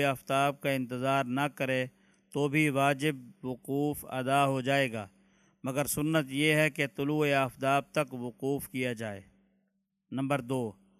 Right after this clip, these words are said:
مزدلفہ کے پورے میدان میں وقوف کیا جا سکتا ہے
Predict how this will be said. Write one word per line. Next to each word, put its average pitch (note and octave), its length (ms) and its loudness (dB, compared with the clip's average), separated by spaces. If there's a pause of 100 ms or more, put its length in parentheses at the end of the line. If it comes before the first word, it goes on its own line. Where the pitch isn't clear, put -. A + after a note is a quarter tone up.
(480)
مزدلفہ D#3 720 2
کے D#3+ 160 2
پورے D#3 380 -2
میدان C#3+ 500 2
میں D3 160 2
وقوف C#3 520 -4
کیا C#3+ 260 0
جا C3+ 200 2
سکتا C3 440 -4
ہے C3 280 -2